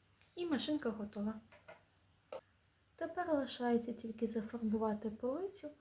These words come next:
коричневим кольором. Зафарбовуємо обережно, не зачіпляючи іграшки. І ось така робота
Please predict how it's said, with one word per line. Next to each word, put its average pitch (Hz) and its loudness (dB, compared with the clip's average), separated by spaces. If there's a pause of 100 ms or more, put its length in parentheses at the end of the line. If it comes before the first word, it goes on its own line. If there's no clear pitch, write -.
(280)
коричневим 311 2
кольором. 214 -2 (1700)
Зафарбовуємо 226 2
обережно, 226 -2 (840)
не 240 4
зачіпляючи 247 -4
іграшки. 233 -2 (2750)
І 330 2
ось 311 6
така 240 4
робота 285 4